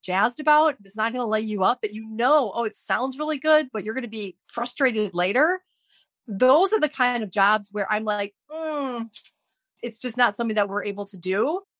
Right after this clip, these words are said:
I'm very professional, very eloquent on how I will respond to that person. You know, there's nothing wrong with just letting them know that you just, you don't have to always explain. You can just let them know that you don't have time in your production calendar,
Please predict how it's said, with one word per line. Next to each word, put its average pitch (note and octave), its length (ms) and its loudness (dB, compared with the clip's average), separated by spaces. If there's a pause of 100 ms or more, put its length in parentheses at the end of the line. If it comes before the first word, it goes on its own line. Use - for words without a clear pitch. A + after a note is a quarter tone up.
(220)
I'm A#3 120 -2
very B3+ 220 -2
professional, A3+ 600 -4
very G3+ 340 -2
eloquent A3 540 -4
on F#3 160 -2
how G3+ 220 0
I G3 120 0
will F3+ 160 -8
respond G3 500 -2
to C#4+ 60 -6
that D4+ 200 2
person. D#4+ 500 0 (360)
You A#3 100 -4
know, A3+ 80 2
there's A#3 180 0
nothing A3+ 360 2
wrong A3+ 340 4
with G#3 120 -4
just G3 140 -12
letting G#3 260 0
them G#3 120 -2
know G3 180 2
that A3+ 160 -6
you G#3 80 -8
just, G#3 320 -2
you B3+ 100 -8
don't D#4 160 0
have E4 180 0
to - 100 0
always A#3+ 260 2
explain. A#3 800 -2 (260)
You G#3+ 80 -4
can A#3 100 -2
just G3+ 140 -4
let F#3+ 240 2
them A3+ 120 4
know A3 160 4
that G3+ 140 -2
you G3+ 340 -6
don't F#3 240 2
have G#3 200 2
time G#3+ 340 0
in G3+ 80 -4
your F3+ 100 -6
production G#3 480 0
calendar, A#3+ 640 0